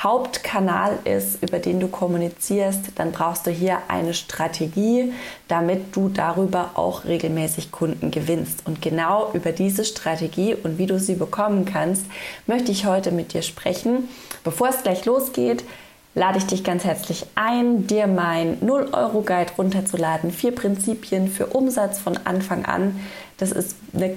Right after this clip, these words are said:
ganz, ganz einfache, eine Business-Strategie, die du von Anfang an in deinem Business umsetzen kannst, um Umsatz zu machen, und zwar auch das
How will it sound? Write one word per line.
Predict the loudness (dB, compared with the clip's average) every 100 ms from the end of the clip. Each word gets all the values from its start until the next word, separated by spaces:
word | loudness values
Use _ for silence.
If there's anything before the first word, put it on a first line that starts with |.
| 0
ganz, | 2 2 2
ganz | 0 -2 -2
einfache, | -2 -2 0 2
eine | 2 0
Business-Strategie, | 0 0 2 2 0 0 0 0 2 2 2 2 4 2 -4 -10 -2
die | 2
du | 2
von | 2 0 0
Anfang | -2 -2 -2
an | -2 0
in | 0
deinem | 0 0
Business | 0 -2 -4
umsetzen | 0 0 2 0 0 -2
kannst, | -2 -2 0 -2 -4 0
um | 2 4 2 0
Umsatz | 2 4 4 2 0 -2
zu | 0 0
machen, | 0 -2 -2 -2
und | -2 -4
zwar | -2 -4 -4
auch | -6
das | -2 0